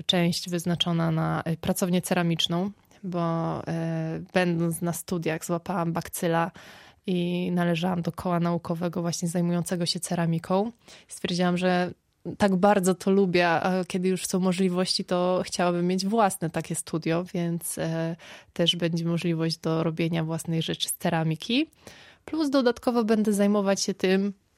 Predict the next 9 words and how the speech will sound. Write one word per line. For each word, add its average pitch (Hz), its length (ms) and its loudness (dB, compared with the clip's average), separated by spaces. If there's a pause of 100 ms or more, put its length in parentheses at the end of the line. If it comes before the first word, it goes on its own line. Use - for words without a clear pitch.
(280)
czym, 170 320 -2 (760)
e, - 60 -12
kim 190 240 -2
jestem 165 360 -2
z, 135 60 -2 (1200)
z - 20 -8
zawodu, 175 420 -2
powiedzmy. 185 600 -6
Jestem 180 400 -6